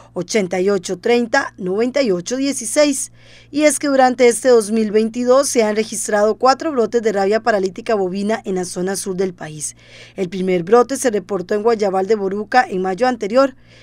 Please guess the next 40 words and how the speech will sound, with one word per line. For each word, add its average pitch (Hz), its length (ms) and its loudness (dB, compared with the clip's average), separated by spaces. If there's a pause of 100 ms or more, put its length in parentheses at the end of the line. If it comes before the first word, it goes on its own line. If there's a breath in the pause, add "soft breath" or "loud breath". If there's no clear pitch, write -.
(160 soft breath)
En 202 160 -2
julio 320 300 4
se 233 140 0
dio 220 200 4
otro 233 260 4
en 220 60 0
una 214 200 0
finca 220 360 -4
ubicada 202 340 0
en 214 60 0
las 208 140 -2
vueltas 202 340 -2
de 208 100 -2
Potrero 185 320 -6
Grande 185 360 -2
de 208 60 -2
Buenos 180 380 -4
Aires, 160 400 -12 (420 loud breath)
mientras 226 480 2
que 233 100 -2
el 190 80 -4
tercero 208 420 -2
fue 226 140 0
en 214 60 -2
dos 208 140 -4
fincas, 269 500 -6 (320 loud breath)
una 277 360 2
en 247 80 -4
Santa 208 320 0
Lucía 247 480 0
y 262 80 -2
la 202 120 2
otra 208 300 0
en 233 80 -2
Paraíso 214 460 0
de 233 80 0
Pejivalle, 226 640 2
en 180 100 -2
Pérez 196 420 2
Celedón. 175 600 -2